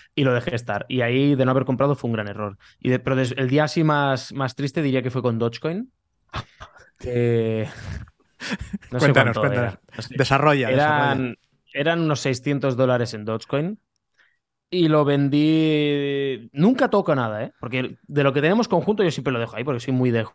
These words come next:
Speaker 1: holdear y aguantar y, y hasta que no sea una cantidad que diga, "Guau, es que esto es que hay que venderlo ya", no lo toco. Ese día me desperté pletórico y dije, "Venga, voy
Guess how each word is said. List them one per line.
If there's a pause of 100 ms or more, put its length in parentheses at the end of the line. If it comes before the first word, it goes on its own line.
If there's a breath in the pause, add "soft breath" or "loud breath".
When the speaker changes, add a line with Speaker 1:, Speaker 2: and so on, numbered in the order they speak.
Speaker 1:
holdear
y
aguantar
y,
y
hasta
que
no
sea
una
cantidad
que
diga,
"Guau,
es
que
esto
es
que
hay
que
venderlo
ya",
no
lo
toco. (840 loud breath)
Ese
día
me
desperté (180)
pletórico
y
dije,
"Venga, (220)
voy